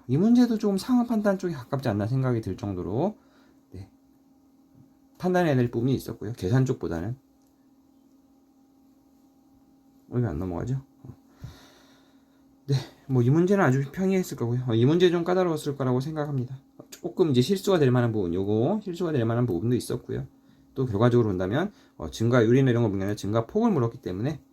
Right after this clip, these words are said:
어, 조금 더 계산을, 계산을 조금 더 들어갈 부분도 있었고요. 네, 이 문제는 뭐 굉장히 까다로웠습니다. 네, 굉장히 까다로웠고요.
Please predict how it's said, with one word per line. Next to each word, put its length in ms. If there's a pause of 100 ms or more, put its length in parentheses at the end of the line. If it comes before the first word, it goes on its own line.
(420)
어, 140
조금 220
더 80
계산을, 600 (420)
계산을 320
조금 200
더 100
들어갈 300
부분도 260
있었고요. 360 (1200)
네, 120
이 80
문제는 560
뭐 240 (1500)
굉장히 280
까다로웠습니다. 720 (180)
네, 220 (200)
굉장히 260
까다로웠고요. 600